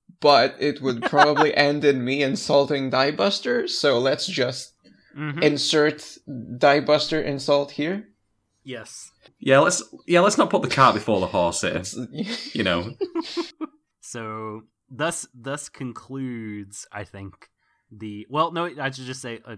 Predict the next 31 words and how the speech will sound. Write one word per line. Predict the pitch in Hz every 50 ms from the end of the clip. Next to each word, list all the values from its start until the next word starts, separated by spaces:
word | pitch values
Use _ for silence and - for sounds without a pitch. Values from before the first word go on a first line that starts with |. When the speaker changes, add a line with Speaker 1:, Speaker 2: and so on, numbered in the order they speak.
| - _ _
Speaker 2:
to | - - 113 98 90 _ _ _ _ _ _ -
finish | 113 110 107 -
out | - 92 - -
the | 95
thought, | - - 98 95 82 - 92
right? | 95 92 95 - _ -
Um, | 107 98 95 92 95 - _ _ _ _ _ _ _ _ _ _ _ _ _ -
that | - 113 110 104 101 _ _
they, | 120 113 117 113 110 _ 117
that | 113 107 104 _ _ -
Gainax, | 117 113 117 117 117 113 113 - - - - - - -
what's | 107 113 113 - 113
left | 110 107 - -
of | 107 101
it, | 107 107 - 117
is, | 113 95 85 92 98 _ -
is | 123 - - - - - _ _ _ _ _ _ _ _ _ -
gathering | 104 92 101 110 110 117 117
up | 120 127 123
money, | 131 123 120 120 120 117 120 120 _ _ _ _ _ _ _ _ -
I | 127 110
think, | 110 117 117 110 113
and, | 120 101 98 101 -
and | 107 101 98
they, | 101 98 98 104 101 _ _ _ _ _ _ _ _ _ _ _ _ _ _ _ _ -
I | 123
think | 131 180 202 190 -
that | 175 160 123 101
they | 123 117 117 127
think | - - 156 143 147 139 - - -
it | 123